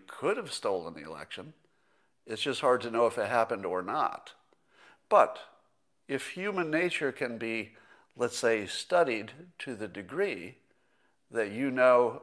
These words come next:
that in some situations humans will always act the same way,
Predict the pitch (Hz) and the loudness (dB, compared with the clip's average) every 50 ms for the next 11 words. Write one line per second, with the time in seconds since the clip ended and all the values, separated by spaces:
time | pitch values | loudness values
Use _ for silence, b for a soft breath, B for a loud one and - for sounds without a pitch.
0 | - - _ _ - 117 104 101 101 101 98 - - 127 117 117 107 - 123 107 | -18 -20 _ _ -4 -2 -2 -2 -2 -4 -6 -4 -2 -2 -2 -2 -4 -8 -8 -8
1 | - - 113 107 104 101 - 117 98 101 92 - - - 120 117 110 110 110 101 | -8 -8 -6 -6 -6 -6 -8 -10 -10 -12 -12 -12 -12 -10 -10 -8 -8 -8 -8 -10
2 | 90 98 98 98 95 - - 104 110 107 104 98 92 107 107 107 101 - - - | -10 -6 -4 -4 -4 -2 0 0 0 0 -2 -4 -2 0 0 0 0 -2 -8 -16
3 | 92 87 - - - 101 101 95 92 95 139 202 214 160 107 - 113 160 | -16 -12 -8 -8 -8 -8 -10 -10 -4 0 2 4 4 2 2 0 -4 -10